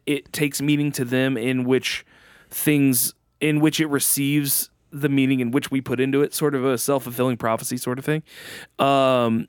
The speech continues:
but, but when what you were talking about, uh, in regards to, um, uh,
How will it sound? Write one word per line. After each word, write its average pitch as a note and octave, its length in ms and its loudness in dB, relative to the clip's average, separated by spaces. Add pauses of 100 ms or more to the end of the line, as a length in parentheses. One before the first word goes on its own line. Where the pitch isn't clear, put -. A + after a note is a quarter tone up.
but, D3 380 2
but D#3 440 0
when D#3 280 2
what C#3+ 160 4
you D#3+ 220 4
were C4 120 4
talking A#2+ 400 0
about, G#2+ 380 0 (360)
uh, A2 760 2 (100)
in C3 140 -2
regards B2+ 500 0
to, A2+ 720 2 (480)
um, A2+ 920 2 (680)
uh, A2+ 680 0